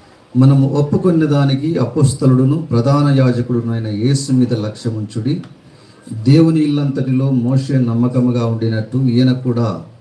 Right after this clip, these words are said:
తన్ను నియమించిన వానికి నమ్మకముగా ఉండెను. ప్రతి ఇల్లును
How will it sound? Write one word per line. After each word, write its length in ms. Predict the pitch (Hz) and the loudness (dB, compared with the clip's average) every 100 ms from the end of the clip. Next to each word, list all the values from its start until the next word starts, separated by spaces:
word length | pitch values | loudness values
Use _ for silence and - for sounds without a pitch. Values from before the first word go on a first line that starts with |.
| - - - - - | -20 -20 -20 -4 2
తన్ను 200 | 120 113 | 2 2
నియమించిన 640 | 113 131 135 131 - 123 | 2 4 2 0 -2 -4
వానికి 360 | 117 117 113 | -2 -4 -6
నమ్మకముగా 580 | 107 110 117 113 110 107 | -6 -6 -4 -4 -6 -6
ఉండెను. 460 | 107 101 104 147 165 - | -6 -4 -4 -4 -4 2
ప్రతి 300 | 131 131 143 | 2 2 4
ఇల్లును 680 | 127 139 156 165 160 165 | 4 4 2 0 -2 -2